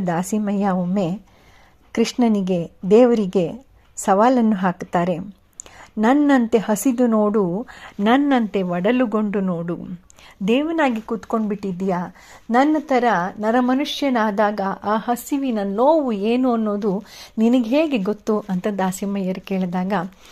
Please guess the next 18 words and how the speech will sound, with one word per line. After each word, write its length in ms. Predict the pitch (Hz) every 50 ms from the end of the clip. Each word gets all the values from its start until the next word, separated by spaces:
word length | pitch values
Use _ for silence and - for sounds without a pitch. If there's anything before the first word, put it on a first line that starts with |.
| - - - _ -
ಬಹುಶಃ 440 | 220 254 277 277 - 302 254 233 220
ಕೃಷ್ಣ 340 | 214 - 196 185 - - 220 214
ಮನಸ್ಸಿನಲ್ಲಿ 580 | 202 190 180 180 190 - - - 208 208 214 214
ಹೇಳ್ಕೊಂಡಿದ್ದಾನೆ, 920 | 180 202 190 196 185 - 202 196 196 180 170 185 - 170 175 185 - - - _ - - - - -
"ನನಗೆ 300 | 185 196 214 220 214 208
ಗೊತ್ತಪ್ಪ 500 | 190 190 190 185 190 - 254 254 - 220
ಭಕ್ತ, 420 | 202 180 175 185 175 - - - 185 185 185 185 185 - - - - - -
ನಾನು 380 | 208 208 208 214 240 277 320 349
ನರಮನುಷ್ಯನಾಗಿ 1000 | 320 247 196 196 202 214 226 240 269 254 - - 240 220 220 208 202 196 202
ಭೂಲೋಕದಲ್ಲಿ 760 | 190 175 - 220 214 214 214 214 214 - 185 - 196 196 190
ಜನ್ಮ 340 | 190 185 196 180 185 185 190 196 190 185
ತಾಳಿದ್ದೇನೆ, 720 | 190 180 175 175 170 170 175 180 180 175 175 170 165 180 - - - - - - -
ಹಸಿವು 640 | - 269 277 269 - 285 254 226 214 190 180 -
ಎಲ್ಲ 340 | - 208 226 269 294 302 311 311
ಥರದ 300 | 294 302 247 220 220 202 220
ನೋವನ್ನು 480 | 208 208 202 196 196 202 220 214 202 196
ನಾನು 400 | 190 185 175 180 190 196 226 226
ಕಂಡಿದ್ದೇನೆ." 920 | - - 190 185 180 190 180 175 185 180 180 180 180 170 180 190 - -